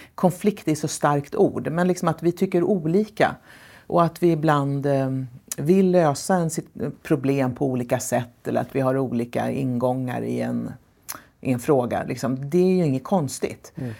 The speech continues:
Speaker 1: Så att vi måste våga ta upp det om det är något jag tycker att någon gör som är konstigt eller annorlunda eller fel. Och så kan vi prata om det och så lyssna på varandra. Och inte att det blir så dramatiskt någon gång att man vill ta upp någonting. Det behöver inte vara så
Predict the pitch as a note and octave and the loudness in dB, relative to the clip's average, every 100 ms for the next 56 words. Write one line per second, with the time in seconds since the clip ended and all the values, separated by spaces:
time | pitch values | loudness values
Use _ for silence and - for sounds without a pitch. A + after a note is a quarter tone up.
0 | - - - E3 D3+ - D#3 F3 F3 - | -16 -10 0 2 0 -2 2 2 2 0
1 | D3+ E3 C3+ - - A#3 - - - C3+ | 2 2 0 -2 -2 -2 -4 -10 -10 -8
2 | D3 C#3 C3 B2+ - - C3 A#2+ A#2 - | -6 -4 -4 -4 -6 -6 -6 -4 -6 -4
3 | B2 B2+ B2 A#2 A#2+ - B2+ - - - | -6 -4 -4 -2 -4 -6 -8 -8 -8 -8
4 | - - - - G1+ G1+ - - C3 B1+ | -8 -12 -12 -10 -8 -8 -8 -6 -6 -6
5 | C2 C2 - - - - - - - F#3 | -6 -8 -8 -10 -10 -10 -10 -10 -10 -6
6 | A3+ A3 D3 - - C4+ - - - F#3+ | -6 -4 -6 -4 -4 -4 -6 -8 -6 -4
7 | F#3 - - G#3+ G#3 F#3 F3+ - - F2 | -4 -6 -8 -4 -2 -2 -4 -4 -2 -4
8 | E2+ _ - - - _ - - E3+ E3+ | -6 _ -20 -20 -20 _ -8 -4 -2 -2
9 | E3 D#3+ D#3 D3+ E3 F#3 B3+ - G#2+ - | -2 -2 0 0 2 6 6 6 -6 -10
10 | - - C#3+ A#2+ A2+ - - B2+ B2 B2 | -16 -6 -4 -2 -4 -8 -10 -10 -10 -12
11 | _ _ _ - - _ - C#3 - - | _ _ _ -20 -20 _ -4 -4 -2 -2
12 | G3+ - B2+ B2 - B2+ D3+ G#3+ G3+ - | -2 -4 -6 -6 -8 -6 -4 -2 -4 -8
13 | A2+ - G2 | -8 -8 -8